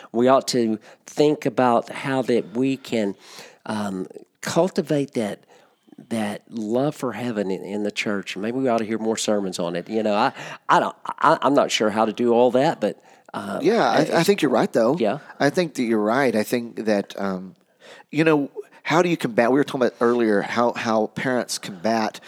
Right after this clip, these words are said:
Speaker 2: sending their children to Caesar and, and them not coming back Romans, right?
Speaker 1: Right.
Speaker 2: And we were trying to say you, you can't combat, um, years and years of, um, and hours and hours a week, rather,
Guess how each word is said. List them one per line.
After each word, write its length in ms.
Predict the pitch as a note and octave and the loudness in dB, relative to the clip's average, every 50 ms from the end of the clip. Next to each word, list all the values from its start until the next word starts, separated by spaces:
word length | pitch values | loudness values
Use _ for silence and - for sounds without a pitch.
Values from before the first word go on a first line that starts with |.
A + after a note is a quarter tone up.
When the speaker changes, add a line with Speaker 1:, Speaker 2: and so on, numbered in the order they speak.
| - - - _ | -20 -20 -16 _
Speaker 2:
sending 380 | - - - C#3+ C#3+ C#3+ C#3 C3 | -4 0 0 0 0 0 0 0
their 120 | B2 A#2 | 0 0
children 540 | A2 - - C3+ C3 B2+ G#2+ A#2 A#2 G#2+ G#2 | 0 0 2 2 2 2 2 0 -4 -4 -6
to 220 | _ - - A2+ | _ -2 -2 0
Caesar 500 | G#2 - - C3+ C3+ A#2 G2+ G#2 G2+ G2+ | 0 0 0 0 0 0 0 0 0 0
and, 280 | F#2+ F#2 A2 G#2+ G2+ G2+ - | 0 0 -2 -2 -4 -4 -4
and 160 | B2+ G#2+ G2+ | -4 -2 -2
them 100 | G#2+ G#2+ | -2 0
not 200 | A2 G#2+ E2+ - | 0 0 -2 0
coming 220 | - A#2 G#2+ G#2 | -4 -4 -4 -2
back 200 | F#2+ G2 F#2+ - | -2 -4 -4 -2
Romans, 420 | F#2+ G2+ G2+ G2+ F2 D#2+ D#2 - - | -2 -2 -2 -2 -6 -10 -14 -10 -8
right? 260 | F2+ F2 F2+ F2 - | -6 -6 -6 -6 0
Speaker 1:
Right. 220 | G#2+ G#2+ G2+ G2 | 0 2 2 2
Speaker 2:
And 100 | - B2 | 2 4
we 60 | B2+ C3 | 4 4
were 60 | A2+ | 4
trying 180 | - C3+ C3 | 2 0 0
to 60 | C3 A#2+ | 0 0
say 160 | - B2 A#2+ | 2 0 0
you, 200 | A#2 A2+ A#2+ A#2+ _ | 0 0 -4 -4 _
you 140 | - A#2 G#2+ | -6 -8 -6
can't 260 | - - B2+ B2+ - | -2 -2 -2 -2 -2
combat, 600 | - A#2 A2 G2+ A2 A2 G#2+ G#2 G2+ - - - _ - - - - _ - | -6 -8 -4 -2 0 0 2 0 -2 -4 -8 -18 _ -20 -20 -20 -20 _ -2
um, 260 | A#2 A2+ G#2 A2 A2 | -2 -2 -2 -4 -4
years 420 | G#2+ A2+ B2 C3+ C3 C3 B2+ G#2+ | 0 2 2 4 4 4 2 2
and 120 | A2+ A2 A2 | -2 -4 -2
years 420 | A2 A2+ A#2+ A#2+ A#2+ A#2 G#2+ - | 0 2 2 4 2 2 0 0
of, 220 | A2+ G#2 G2+ - - | 0 0 0 -2 -4
um, 240 | - A2+ G#2+ G#2 F#2+ | -2 0 0 0 -2
and 140 | A2 G#2 - | -4 -6 -4
hours 360 | - A2+ C3+ C#3 C#3 C3 A2 A#2 | -2 0 0 2 2 2 2 0
and 100 | G#2+ - | -2 -2
hours 340 | G2+ A#2 A#2+ A#2 A2+ G#2 G2+ | -2 -2 0 0 0 0 -2
a 40 | F#2+ | -6
week, 380 | F#2 G2 A2+ A#2+ A#2 - - | -4 -2 -2 -2 -2 -2 -2
rather, 340 | G#2 G2 F#2+ G2 F#2+ F#2 | 0 0 0 0 0 -2